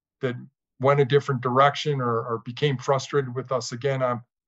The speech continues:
I'm sorry that that's happened, but we are in a really good position right now. We're excited about twenty twenty-three.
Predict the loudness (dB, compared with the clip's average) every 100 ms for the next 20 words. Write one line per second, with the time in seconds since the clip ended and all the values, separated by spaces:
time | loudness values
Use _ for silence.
0 | -10 -8 2 4 4 0 -2 -2 0 0
1 | 0 -4 -10 -8 0 0 2 -4 -2 2
2 | 2 2 -2 -6 -8 -6 -6 -4 -2 0
3 | 2 2 2 0 0 0 4 4 4 0
4 | 2 2 0 -8 -8 -8 -6 -4 -4 -4
5 | -2 0 -2